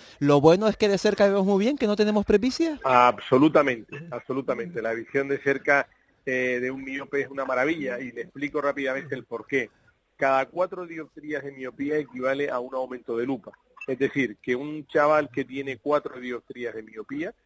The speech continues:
Speaker 2: cuando se quita la gafa y se acerca a la distancia focal adecuado, ve igual de aumentado de cerca que un chaval normal de la misma edad que coja una lupa de un aumento. Por ende,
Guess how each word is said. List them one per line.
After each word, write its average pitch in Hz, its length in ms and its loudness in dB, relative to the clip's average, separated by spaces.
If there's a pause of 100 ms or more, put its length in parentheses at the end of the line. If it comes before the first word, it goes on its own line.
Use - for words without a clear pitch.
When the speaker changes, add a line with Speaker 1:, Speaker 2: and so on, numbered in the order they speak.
(200)
Speaker 2:
cuando 127 260 0
se 113 180 -8
quita 143 240 0
la 139 100 0
gafa 143 300 0
y 131 160 -4
se 123 80 2
acerca 127 460 0
a 113 40 2
la 110 80 0
distancia 113 440 -6
focal 120 320 -6
adecuado, 139 600 -2 (360)
ve 147 160 -8
igual 156 440 -4
de 127 120 -6
aumentado 123 680 -4
de 117 160 -10
cerca 147 380 -6 (320)
que 131 120 -4
un 143 180 -8
chaval 143 400 -2 (180)
normal 139 480 -4 (100)
de 123 140 -6
la 113 100 -6
misma 127 300 -8
edad 139 260 -2
que 131 120 -10
coja 143 380 -6
una - 220 -6
lupa 170 320 -6
de 139 160 -6
un 147 120 -8
aumento. 120 360 -8 (1120)
Por 139 180 4
ende, 196 380 0